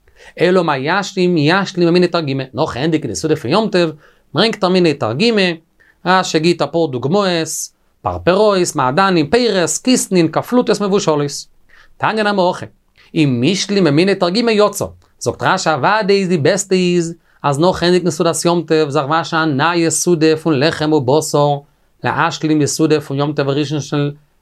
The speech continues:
סוכות, וואס האט נישט געמאכט. אבער א פילע, אז האט געמאכט, מיני תרגימה, און דאס שנכת יוצא געווען. שואל אפוטרופוס של אגריפס המלך, דאס האט געפירט, די אלע זאכן פון שטוב, בהם אין שטוב,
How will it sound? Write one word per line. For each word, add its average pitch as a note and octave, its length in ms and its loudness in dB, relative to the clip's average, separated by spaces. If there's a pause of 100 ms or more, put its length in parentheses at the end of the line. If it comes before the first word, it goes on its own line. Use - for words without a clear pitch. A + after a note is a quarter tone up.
(140)
סוכות, D#3+ 420 0
וואס D3 400 0
האט D#3+ 100 0
נישט D3+ 160 -2
געמאכט. F#3+ 420 -2 (420)
אבער G#2 200 -4
א G2+ 40 -2
פילע, A3 480 2 (360)
אז A#2+ 100 -2
האט A#2 100 2
געמאכט, D#3 300 0
מיני F#3+ 180 0
תרגימה, B3 480 0
און G3+ 100 -4
דאס G3+ 100 -2
שנכת G3+ 420 -2
יוצא C3 220 0
געווען. C3 300 0 (1160)
שואל A3+ 380 2
אפוטרופוס E3 800 0
של D3+ 140 0
אגריפס D3+ 460 0
המלך, D3+ 320 2
דאס B2+ 200 -4
האט A#2 80 -8
געפירט, G3+ 440 -2 (100)
די G2 60 -4
אלע C3 180 2
זאכן C#3+ 240 -2
פון A#2+ 140 -12
שטוב, C3+ 240 -2
בהם B2 180 -2
אין C3 80 -4
שטוב, F3+ 260 -2